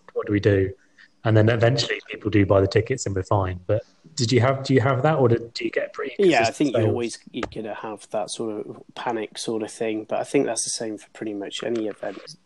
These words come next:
Speaker 2: really and truly. Um, I've, I've managed, uh, events previously for, for other things. Um, you know, even back to university days of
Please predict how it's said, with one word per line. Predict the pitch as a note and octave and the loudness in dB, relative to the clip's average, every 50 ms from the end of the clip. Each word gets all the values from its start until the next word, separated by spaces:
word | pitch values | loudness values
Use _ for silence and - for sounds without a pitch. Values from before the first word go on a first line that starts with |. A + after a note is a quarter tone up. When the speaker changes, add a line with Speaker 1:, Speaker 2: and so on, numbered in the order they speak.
| _ | _
Speaker 2:
really | - B2 A2 A2 A2+ A#2 A2 G2+ G2 G2 G2+ | -10 -10 -10 -6 -6 -6 -4 -4 -6 -6 -8
and | G2+ G#2 | -8 -10
truly. | - - A#2+ A#2+ A2+ G2+ G2+ - - - - - _ _ _ - - | -8 -6 -4 -4 -4 -4 -6 -6 -10 -10 -12 -14 _ _ _ -8 -4
Um, | A#2 - G#2+ G#2+ - G#2+ G#2+ G#2+ G#2+ G#2+ G#2+ - | -2 0 0 -2 -2 -4 -4 -4 -6 -6 -6 -6
I've, | A#2+ A#2 A2 - - - | -6 -6 -6 -8 -10 -4
I've | - B2 A#2 G#2+ - - - | -2 -2 -2 -2 -6 -10 -10
managed, | A2+ A2 G#2+ G#2+ G#2 G2+ - - - - - _ - | -8 -8 -6 -8 -8 -8 -8 -10 -10 -14 -18 _ -6
uh, | C3 A#2 G#2+ G#2+ G#2+ G#2 G#2+ G#2 G#2 - - | -4 -4 -2 -2 -2 -2 -2 -2 -4 -4 -4
events | A#2+ A2 - - A#2+ A#2 A2+ - _ - - - - - - - _ _ _ _ | -6 -6 -2 -2 -2 -2 -2 -8 _ -8 -6 -6 -6 -8 -12 -14 _ _ _ _
previously | - - - A#2+ A#2+ A2+ A#2 A2+ - - - A#2+ A#2+ A2+ | -20 -8 -4 -4 -4 -2 -4 -4 -6 -4 -4 -4 -4 -4
for, | G#2 - B2+ A#2+ A2+ G#2 | -4 -2 -2 -2 -2 -4
for | - - B2 B2 | -4 -2 0 0
other | B2 A#2 A#2 | 0 0 -2
things. | A2 - - C3 A#2+ A#2+ A#2 A#2+ A2+ - - - - - - - - - - - - | -6 -2 -2 0 0 2 0 0 -2 -6 -10 -12 -16 -18 -18 -18 -18 -20 -20 -4 0
Um, | - B2 B2 B2 B2 B2 B2 B2+ B2 B2 B2 - - | 4 4 6 6 6 4 4 2 -2 -4 -6 -8 -8
you | C#3+ B2+ | -8 -6
know, | B2+ B2+ B2+ - | -6 -6 -6 -8
even | _ D#3 C#3+ C3 - B2+ A#2+ A2+ | _ -6 -6 -6 -4 -6 -6 -4
back | - C3 - - - | -2 -4 -4 -4 -6
to | - C3 B2 A#2+ A#2 | -6 -4 -4 -4 -4
university | - C#3 B2+ B2 A#2+ C3 B2 - - - B2 | -4 -4 -6 -4 -4 -6 -8 -8 -10 -12 -8
days | A2+ B2+ B2 A#2+ A#2+ A#2 - | -6 -6 -6 -6 -8 -8 -10
of | B2 A#2 | -10 -10